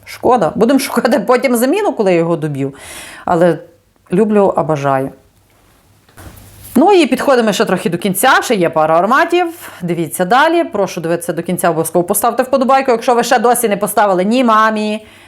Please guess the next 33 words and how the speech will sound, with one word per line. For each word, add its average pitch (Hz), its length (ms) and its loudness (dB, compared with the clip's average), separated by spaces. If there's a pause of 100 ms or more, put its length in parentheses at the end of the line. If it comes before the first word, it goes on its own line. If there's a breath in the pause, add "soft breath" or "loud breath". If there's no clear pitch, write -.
з 180 80 -4
днем 220 160 0
народження 220 380 2
не 214 100 0
привітали, 214 380 0
ні 185 180 -4 (160)
Ельці, 220 240 -2
тепер 220 300 0
ще 240 100 0
поставте 180 480 -2
мені. 147 360 -4 (720 soft breath)
Міс 277 260 2
Діор. 165 440 2 (760)
Від 226 200 0
Діор. 139 380 2 (300)
Е, 165 360 2
це 294 160 0
є 262 240 2
Original 170 640 0
Eau 196 160 -2
de 196 140 -2
Toilette, 190 540 2
це 240 180 0
є 226 120 4
аромат 202 300 2
дві 196 160 0
тисячі - 460 -6
одинадцятого 160 880 0
року, 190 380 0 (420 loud breath)
але 262 360 2
аромат, 185 500 -2
який, 208 760 -2
м, 180 600 -2